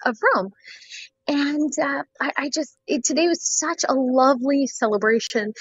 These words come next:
There was a beautiful mass, absolutely gorgeous singing from the choir, which of course had to start with the entrance procession, little hymn of, uh, Immaculate Mary.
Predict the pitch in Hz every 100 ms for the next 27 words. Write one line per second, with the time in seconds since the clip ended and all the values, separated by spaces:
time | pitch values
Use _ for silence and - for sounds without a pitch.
0 | - - - 240 233 226 220 226 - 190
1 | - 247 254 311 330 330 - 233 220 202
2 | 190 196 - - 226 262 254 - - 254
3 | 226 254 254 247 240 233 233 196 247 269
4 | 262 262 254 - - - - - 311 277
5 | 277 277 247 247 - 254 247 247 254 240
6 | - - - 427 320 - 349 262 285 -
7 | 262 247 233 247 233 - 240 233 - 254
8 | 254 269 240 - 254 247 240 - - -
9 | - _ 269 262 247 269 262 247 214 220
10 | 214 196 - 247 208 - 254 254 247 262
11 | 254 220 214 214 202 196